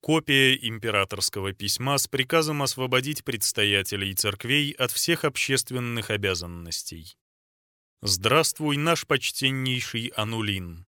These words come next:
Так как во многих случаях обнаруживается, что пренебрежение к вере, которое охраняется высочайшее благоговение к святейшему небесному существу,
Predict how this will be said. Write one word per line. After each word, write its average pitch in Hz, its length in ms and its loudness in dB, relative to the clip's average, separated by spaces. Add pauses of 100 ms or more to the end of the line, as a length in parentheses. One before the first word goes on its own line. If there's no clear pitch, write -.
(220)
Так 123 160 2
как - 220 0
во 135 160 4
многих 160 460 0
случаях 110 720 0
обнаруживается, 107 1120 -2
что - 220 -2
пренебрежение 123 920 2
к 123 100 -8
вере, 131 340 2
которое 139 500 2
охраняется 120 840 0
высочайшее 107 840 2
благоговение 107 960 0
к - 60 -2
святейшему 107 760 -2
небесному 101 640 0
существу, 104 880 -2